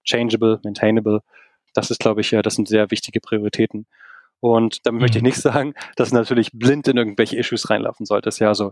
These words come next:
Speaker 1: N plus ein, one Queries und so solltest du natürlich vermeiden.
Speaker 2: Nee, genau.
Speaker 1: Ja, aber das ist es.
Speaker 2: Aber man sollte sozusagen so einen, so einen, sagen wir mal, einen, einen endlichen Aufwand in, in die
Speaker 1: Ganz genau.
Speaker 2: Vermeidung dieser Probleme stecken, weil man einfach,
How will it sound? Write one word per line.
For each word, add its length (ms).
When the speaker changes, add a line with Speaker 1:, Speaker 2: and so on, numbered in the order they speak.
Speaker 1:
N 140
plus 180
ein, 300
one 240
Queries 360
und 80
so 120
solltest 320
du 40
natürlich 240
vermeiden. 300
Speaker 2:
Nee, 140
genau. 340
Speaker 1:
Ja, 140
aber 180
das 100
ist 140
es. 180
Speaker 2:
Aber 140
man 160
sollte 360
sozusagen 460
so 80
einen, 200
so 100
einen, 160
sagen 160
wir 60
mal, 100
einen, 220
einen 180
endlichen 880
Aufwand 640
in, 240
in 60
die 80
Speaker 1:
Ganz 100
genau. 100
Speaker 2:
Vermeidung 440
dieser 200
Probleme 400
stecken, 400
weil 100
man 140
einfach, 500